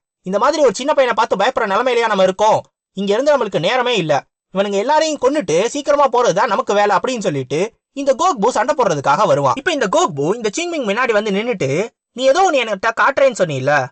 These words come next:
அதுக்கு முன்னாடி" அப்படின்னு சொல்லிட்டு தன்னோட ஸ்வாட மேல தூக்கி போடுவான். தூக்கி போட்டு அதோட எண்டை புடிச்சு அது மூலமா நம்ம சிங்மிங்க அட்டாக் பண்ணுவான். "இதை முதல்ல தடுத்து காட்டு, அப்புறம் பேசிக்கலான்றுவான்." So இந்த ஒரு அட்டாக்க நம்ம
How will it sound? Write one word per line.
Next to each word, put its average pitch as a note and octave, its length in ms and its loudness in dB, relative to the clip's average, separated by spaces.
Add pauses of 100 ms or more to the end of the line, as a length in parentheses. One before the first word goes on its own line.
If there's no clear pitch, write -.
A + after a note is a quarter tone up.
(160)
அதுக்கு F#3+ 300 -2
முன்னாடி" A#3 420 0
அப்படின்னு A#3+ 300 -4
சொல்லிட்டு D#3+ 440 -2 (400)
தன்னோட C#4 260 2
ஸ்வாட D4 260 2
மேல B3 240 0
தூக்கி F#3+ 200 -6
போடுவான். B2+ 380 -2 (280)
தூக்கி E4 240 -4
போட்டு C#3 300 -4 (100)
அதோட A3+ 260 0 (100)
எண்டை D4+ 260 0
புடிச்சு F3+ 600 -2
அது G3+ 260 -2
மூலமா F#3 300 2
நம்ம A#3 140 0
சிங்மிங்க G#3+ 420 -4
அட்டாக் G#3 340 -2
பண்ணுவான். C3 300 -2 (320)
"இதை G3+ 200 2
முதல்ல C#4 240 2
தடுத்து B3 300 -4
காட்டு, D#3 480 -2
அப்புறம் C#4+ 300 0
பேசிக்கலான்றுவான்." D#3 760 -2 (560)
So G4+ 120 0
இந்த E4+ 180 0
ஒரு C#4+ 120 4
அட்டாக்க F3 600 -2
நம்ம E3+ 200 -2